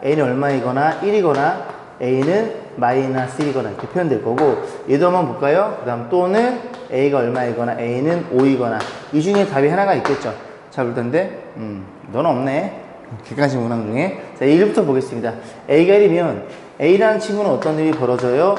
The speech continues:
A라는 친구는 이랑 마이너스로 표현될 거고 B라는 집합은요. 얘는 그냥 이로 났으니까 계산할 필요 없어요. 이일 거고 A 일 집어넣으면 얼마니?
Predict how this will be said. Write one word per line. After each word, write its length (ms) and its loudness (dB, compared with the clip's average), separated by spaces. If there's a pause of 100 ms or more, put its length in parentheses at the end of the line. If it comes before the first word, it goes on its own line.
A라는 300 -2
친구는 340 -4 (100)
이랑 460 2 (320)
마이너스로 680 -2
표현될 360 -2
거고 520 0
B라는 360 2
집합은요. 680 -2 (880)
얘는 460 2
그냥 160 -4
이로 200 2
났으니까 760 0
계산할 260 -4
필요 140 -2
없어요. 600 0
이일 260 -2
거고 240 0
A 140 2
일 140 0
집어넣으면 380 0
얼마니? 640 -6